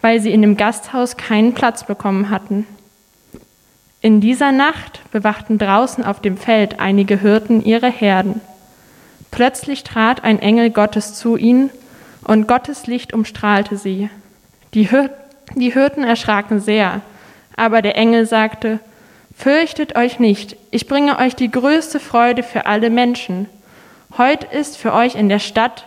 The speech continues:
in der schon David geboren wurde, der lang ersehnte Retter zur Welt gekommen.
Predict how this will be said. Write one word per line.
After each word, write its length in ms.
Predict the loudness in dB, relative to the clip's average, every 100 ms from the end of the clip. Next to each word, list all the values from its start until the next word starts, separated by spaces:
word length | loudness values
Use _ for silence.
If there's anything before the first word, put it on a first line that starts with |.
| -6
in 160 | -2
der 100 | 0
schon 240 | 0 0 0
David 420 | 0 -2 -6 -10
geboren 520 | -8 -4 -2 -2 -2
wurde, 360 | -2 0 -2 -4 -10 -20 -20 -20 -8 0
der 140 | 2
lang 340 | 2 2 0
ersehnte 560 | 0 0 2 2 2 0
Retter 280 | 0 -2 -4
zur 200 | -2 -2
Welt 260 | -2 -2
gekommen. 480 | -6 -4 -2 -2 -4